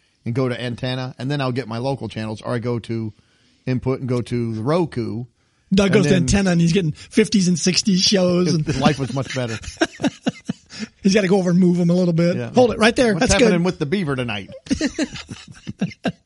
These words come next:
Speaker 2: But so, yeah, and it's funny. So I just out of cur-, I, I, not that I, this was kind of a rabbit trail, but I went up 'cause I was thinking, as I was sitting there thinking about all these shows I've got, 'cause Lori and I were like, "What do you wanna watch?" And we were trying to figure out something to watch.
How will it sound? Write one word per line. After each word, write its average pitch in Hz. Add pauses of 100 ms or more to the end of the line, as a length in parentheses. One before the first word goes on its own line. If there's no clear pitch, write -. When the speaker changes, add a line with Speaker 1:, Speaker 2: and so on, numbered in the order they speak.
(1040)
Speaker 2:
But 160
so, 220
yeah, 320
and 220 (100)
it's 285
funny. 339
So 170 (580)
I 254
just 254
out 190
of 175
cur-, 180
I, 180
I, 175
not 190
that 185
I, 185
this 190
was 175
kind 180
of 143
a 147
rabbit 180
trail, 143 (1120)
but 220
I 330
went 359
up 190 (120)
'cause 226
I 277
was 277
thinking, 214
as 190
I 214
was 202
sitting 359
there 208
thinking 190
about 151
all 165
these 202
shows 151
I've 131
got, 165
'cause 202
Lori 247
and 220
I 180
were 175
like, 160 (200)
"What 240
do 262
you 294
wanna 262
watch?" 175
And 165
we 175
were 170
trying 202
to 151
figure 165
out 156
something 151
to 139
watch. 139